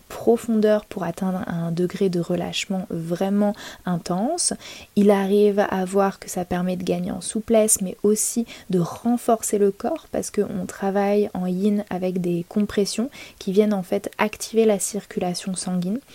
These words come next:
et ça permet du coup de ramener du sang frais, oxygéné, euh, dans le corps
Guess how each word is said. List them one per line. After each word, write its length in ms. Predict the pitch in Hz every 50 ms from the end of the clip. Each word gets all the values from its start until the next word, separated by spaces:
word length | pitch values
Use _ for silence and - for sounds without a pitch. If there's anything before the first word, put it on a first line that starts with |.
| - - - -
et 60 | 175
ça 180 | - - 175
permet 400 | 170 - 190 185 185 190 196 196
du 160 | 185 180 180 180
coup 200 | - - - 208 202 214 - - - -
de 80 | - 185
ramener 340 | 170 185 190 190 196 202 196
du 120 | 180 190
sang 260 | 175 - - 180 175
frais, 440 | 175 - - - - 226 226 220 - -
oxygéné, 720 | - 202 - - - - 214 202 202 202 190 190 196 196 - - - - - - _ -
euh, 120 | - 175
dans 220 | 170 170 202 202
le 140 | 202 196 180
corps 440 | 180 - - 185 180 214 240 247 233